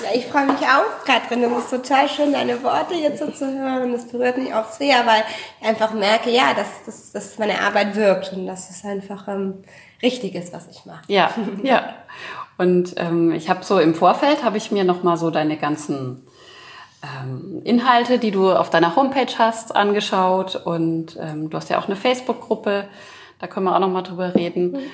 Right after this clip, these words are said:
Speaker 2: Und, ähm, mir sind so drei Begriffe bei dir so eingefallen,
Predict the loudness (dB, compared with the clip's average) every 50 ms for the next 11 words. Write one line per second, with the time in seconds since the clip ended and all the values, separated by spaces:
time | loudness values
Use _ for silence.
0 | -14 -18 -20 -18 _ -8 -6 -4 -2 -2 -2 -4 -4 -6 -8 -10 -10 -6 -4 -2
1 | -2 0 2 2 2 2 2 0 0 -2 -4 0 2 2 4 4 2 0 2 2
2 | 2 2 2 0 0 0 0 2 0 -2 -2 0 0 2 2 2 2 0 -2 -2
3 | 2 4 6 6 6 6 4 2